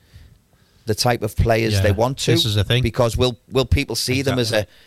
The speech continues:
Speaker 1: a, a big club in the Championship if they finish tenth, eleventh? You know, they, they'd
Speaker 2: Aye.
Speaker 1: probably get away with it if they were pushing and they, they missed out on the playoffs by,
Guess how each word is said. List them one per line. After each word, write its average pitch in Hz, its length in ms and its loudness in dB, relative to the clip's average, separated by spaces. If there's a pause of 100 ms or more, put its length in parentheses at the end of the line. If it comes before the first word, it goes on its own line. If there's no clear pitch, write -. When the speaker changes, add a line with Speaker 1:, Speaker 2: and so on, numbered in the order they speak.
(220)
Speaker 1:
a, - 60 -6
a - 20 -2
big 127 280 0
club 127 240 0
in 127 80 2
the 117 80 0
Championship - 760 -4
if 120 140 -2
they 120 120 -2
finish 113 360 -2
tenth, 135 360 -2
eleventh? 131 580 -2 (760)
You 120 100 -2
know, 120 160 2
they, 127 160 -2 (460)
they'd 117 160 -2
Speaker 2:
Aye. 104 80 0
Speaker 1:
probably 139 240 0
get 117 180 0
away 117 280 2
with 113 120 -2
it 101 120 0
if 90 160 -6
they 110 80 0
were 104 120 0
pushing 113 480 0
and 104 160 -2
they, 87 80 0
they 95 180 -4
missed 107 280 -2
out 104 100 2
on 78 60 -8
the 92 80 -6
playoffs 107 400 0
by, 92 220 0